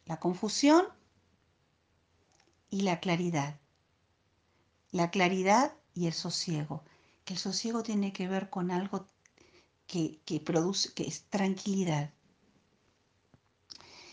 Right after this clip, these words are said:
Si nosotros seguimos leyendo en el capítulo diecinueve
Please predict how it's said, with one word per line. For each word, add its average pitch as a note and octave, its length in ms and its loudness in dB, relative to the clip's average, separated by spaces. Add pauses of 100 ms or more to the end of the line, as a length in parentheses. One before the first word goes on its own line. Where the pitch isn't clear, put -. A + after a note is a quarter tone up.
(400)
Si - 220 4
nosotros A4 460 4
seguimos C4+ 480 6
leyendo A3 840 6 (520)
en F3 160 8
el D#3+ 160 6 (960)
capítulo G3 600 4
diecinueve F3 1000 4